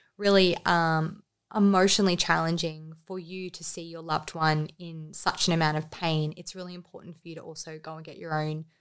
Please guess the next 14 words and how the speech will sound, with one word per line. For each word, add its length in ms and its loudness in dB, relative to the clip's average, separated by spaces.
support. 520 -12
So 120 -10
whether 180 2
that's 240 0
through 240 -6
a 80 -14
psychologist 840 0
or 220 -14
making 240 -14
sure 220 -10
you're 260 -10
broadening 540 -14
your 100 -16
friendship 480 -2